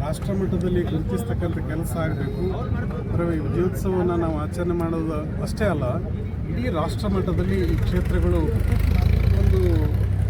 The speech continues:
ಸ್ಮಾರಕಗಳಾಗಿ ಇರಬೇಕು ಅನ್ನತಕ್ಕಂಥ ಉದ್ದೇಶದಿಂದ ಇವತ್ತು ನಾವು ಸರ್ಕಾರಕ್ಕೆ ಮನವಿಯನ್ನು ಸಲ್ಲಿಸ್ತಾ ಇದ್ದೇವೆ. ಮಾನ್ಯ ರಾಜ್ಯ ಸರ್ಕಾರಕ್ಕೆ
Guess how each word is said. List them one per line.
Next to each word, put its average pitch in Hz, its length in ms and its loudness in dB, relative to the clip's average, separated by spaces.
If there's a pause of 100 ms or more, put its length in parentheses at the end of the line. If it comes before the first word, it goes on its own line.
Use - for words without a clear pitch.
(140)
ಸ್ಮಾರಕಗಳಾಗಿ 180 720 0
ಇರಬೇಕು 185 420 0
ಅನ್ನತಕ್ಕಂಥ - 520 4
ಉದ್ದೇಶದಿಂದ 160 680 -4 (640)
ಇವತ್ತು 165 220 -2
ನಾವು - 500 -2 (440)
ಸರ್ಕಾರಕ್ಕೆ 196 640 0 (460)
ಮನವಿಯನ್ನು 196 360 0
ಸಲ್ಲಿಸ್ತಾ 175 440 0
ಇದ್ದೇವೆ. 170 500 0 (600)
ಮಾನ್ಯ 175 240 0 (1120)
ರಾಜ್ಯ 180 260 -2
ಸರ್ಕಾರಕ್ಕೆ 185 800 0